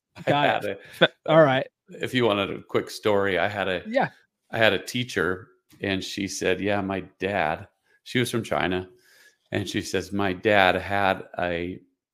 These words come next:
Speaker 1: uh, he kept a concoction. It was deer horn. It's, it's the velvet, really, is what they're after,
Speaker 2: Mm.
Speaker 1: right?"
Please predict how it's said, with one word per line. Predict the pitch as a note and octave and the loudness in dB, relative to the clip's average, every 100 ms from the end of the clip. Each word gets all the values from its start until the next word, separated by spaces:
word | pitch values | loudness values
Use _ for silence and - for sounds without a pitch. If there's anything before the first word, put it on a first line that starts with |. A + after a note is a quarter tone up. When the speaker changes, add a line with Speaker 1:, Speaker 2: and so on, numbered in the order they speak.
| _ - | _ -10
Speaker 1:
uh, | D#2 - - - _ _ _ | -8 -6 -8 -14 _ _ _
he | G#2+ | -16
kept | G2 - G2 | -6 -4 -4
a | G2 | -6
concoction. | - G#2 G2+ G#2 B2+ - - E2+ | -8 -8 -4 2 2 0 -4 -2
It | G#2 | -2
was | F#2 F2+ | -4 -10
deer | F#2+ G#2 G#2+ | -2 -2 -2
horn. | G#2 E2+ D2+ G#2 B2 _ _ _ _ _ | -4 -4 -2 -4 -8 _ _ _ _ _
It's, | A2 A2+ - | -6 -6 -6
it's | C3 - | -6 0
the | B2 | -2
velvet, | G2 G#2 G2+ F#2+ - - | 4 6 6 2 -4 -4
really, | - F#2+ D2 D2 | -2 -2 0 -4
is | D#2+ | -6
what | F#2 | -6
they're | - C#2 | -4 -4
after, | E2+ C#2+ - - D2 | -4 -6 -10 -12 -10
Speaker 2:
Mm. | D#3+ | -4
Speaker 1:
right?" | E2+ E2 F2 | -2 -2 -2